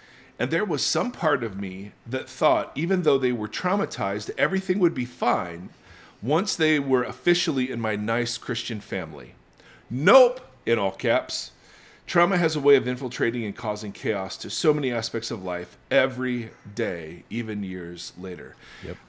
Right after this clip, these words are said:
Speaker 1: Man, that really speaks to, there, there was a big,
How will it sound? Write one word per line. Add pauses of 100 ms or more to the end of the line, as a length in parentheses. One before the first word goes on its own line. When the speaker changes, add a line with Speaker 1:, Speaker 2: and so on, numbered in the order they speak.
Speaker 1:
Man,
that
really
speaks
to,
there,
there
was
a
big,